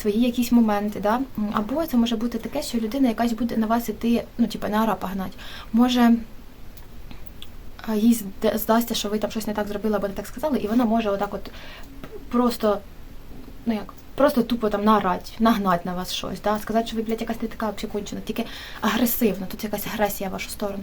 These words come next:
йде. Це може бути чоловік, це може бути людина, да, чоловічої статі, або ваш партнер, наприклад, можливо, якісь там конфліктні можуть бути ситуації. Ну, рицар мечей в основному каже, що якщо ви до чогось хочете дойти, то ви дойдете, але з дуже шв-, дуже швидко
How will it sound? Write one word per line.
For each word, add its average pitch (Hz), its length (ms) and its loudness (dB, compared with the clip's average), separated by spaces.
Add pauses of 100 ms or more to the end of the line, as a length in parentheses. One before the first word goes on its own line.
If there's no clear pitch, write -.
йде. - 160 -8 (340)
Це 247 100 4
може 254 200 6
бути 233 280 0
чоловік, 214 680 0
це 214 80 -2
може 208 140 -2
бути 208 200 -6
людина, 220 380 2
да, 214 260 4
чоловічої 214 380 -2
статі, 240 420 -2 (300)
або 208 220 0
ваш 208 180 0
партнер, 226 380 2
наприклад, 214 480 0 (320)
можливо, 214 280 0
якісь 208 240 0
там 196 180 -4
конфліктні 208 560 0
можуть 196 280 -4
бути 202 140 -6
ситуації. 226 680 0 (240)
Ну, 233 80 4
рицар 247 240 4
мечей 285 220 4
в 247 40 6
основному 240 260 4
каже, 233 160 2
що - 140 -2
якщо 214 260 0
ви 214 100 0
до 202 80 -6
чогось 208 280 -4
хочете 208 320 -2
дойти, 208 340 0
то 208 100 -2
ви 208 80 0
дойдете, 202 460 0
але 208 220 0
з 196 60 -2
дуже 202 200 -2
шв-, 208 320 -4
дуже 208 220 -4
швидко 233 460 2